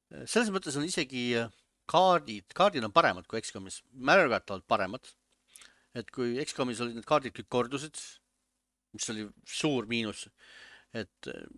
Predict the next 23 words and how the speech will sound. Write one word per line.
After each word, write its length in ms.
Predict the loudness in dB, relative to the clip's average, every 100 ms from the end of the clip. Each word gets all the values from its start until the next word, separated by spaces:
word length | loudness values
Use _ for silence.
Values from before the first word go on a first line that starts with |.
| -20
mingi 320 | -16 -12 -10 -10 -12 -20 _
vi-, 160 | -14 -14 -10
vi-, 260 | -8 -8 -6
viis 240 | -6 -4
missiooni 500 | -4 -6 0 0 2
oled 160 | 2 6
ära 160 | 6 6
teinud, 200 | 2 -4
siis 200 | -6 -6 -8
ühesõnaga 420 | -10 -8 -6 -6
on 80 | -6
see, 160 | -6 -8
et, 220 | -8 -10
eh, 100 | -8 -8
lase 180 | -8 -8
mul 140 | -6
kuul 160 | -4 -2
pähe, 240 | -2 -2 -4
sest, 260 | -8 -12 -14
eh, 80 | -16 -20 -14
nüüd 160 | -8 -8
on 40 |
sul 140 | -8